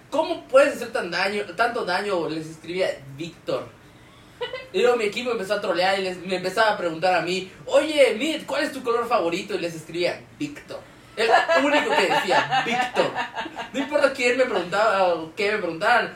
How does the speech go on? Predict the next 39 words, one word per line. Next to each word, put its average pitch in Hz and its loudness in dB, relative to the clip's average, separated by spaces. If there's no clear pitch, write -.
mi 190 -6
respuesta 220 0
era, 135 -2
"Víctor". - -6
No 254 2
sé, 208 0
lo 208 -2
único. 208 -4
Ah, 185 4
y 190 0
el 196 4
otro 226 0
es 247 -6
una 240 -4
jugada 190 2
troll 170 -2
que 170 -8
le 143 -8
hice 151 -6
a 143 -4
un, 151 -10
un 151 -14
cuate 156 -4
que 143 -6
estaba 196 0
haciendo 185 -4
split 165 -10
push. 208 -2
Yo 170 4
era 180 4
mid, 190 -4
no 202 -6
me 160 -8
acuerdo 139 -8
qué 135 -12
campeón, 151 -4
pero 202 0
llevaba 175 2
ahí, 156 -2